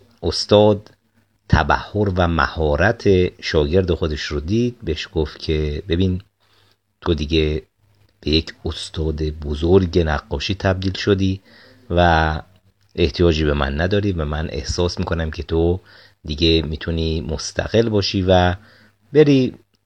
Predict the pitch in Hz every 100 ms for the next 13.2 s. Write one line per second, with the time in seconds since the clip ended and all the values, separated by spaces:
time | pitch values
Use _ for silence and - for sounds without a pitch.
0 | _ 98 90 85 76 98 98 98 92 -
1 | - _ _ _ _ _ _ - 80 -
2 | 78 - 82 80 76 80 78 76 - -
3 | 90 82 76 85 80 73 87 87 80 76
4 | 71 71 82 78 71 80 95 98 - 85
5 | 80 - _ _ _ - 110 113 98 95
6 | - 92 87 90 85 85 85 - _ _
7 | _ _ _ _ 80 76 71 - 110 107
8 | 90 92 101 107 95 78 82 73 73 73
9 | - 76 85 92 90 - _ _ _ -
10 | 80 73 73 76 71 67 - 87 85 -
11 | 73 67 - 73 69 76 67 - 82 80
12 | 73 - 69 107 - 107 98 92 87 85
13 | 78 76